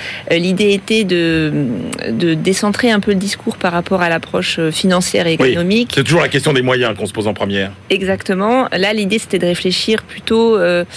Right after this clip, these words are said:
Speaker 1: euh, aux mobilisations, euh, au pouvoir public, euh, aux controverses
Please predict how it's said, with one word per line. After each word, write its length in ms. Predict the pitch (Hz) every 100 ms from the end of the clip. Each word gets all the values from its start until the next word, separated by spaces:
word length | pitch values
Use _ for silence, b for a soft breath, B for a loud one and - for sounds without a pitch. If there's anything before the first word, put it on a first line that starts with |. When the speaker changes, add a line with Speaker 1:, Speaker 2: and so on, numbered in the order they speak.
| B B -
Speaker 1:
euh, 120 | 175
aux 120 | - 214
mobilisations, 1200 | 226 214 208 208 202 190 - 220 226 226 226 175
euh, 140 | 175
au 100 | 202
pouvoir 320 | 190 214 214
public, 640 | - 202 190 233 247 - 190 196 B B B
euh, 180 | 170 170
aux 100 | 190
controverses 380 | 240 240 220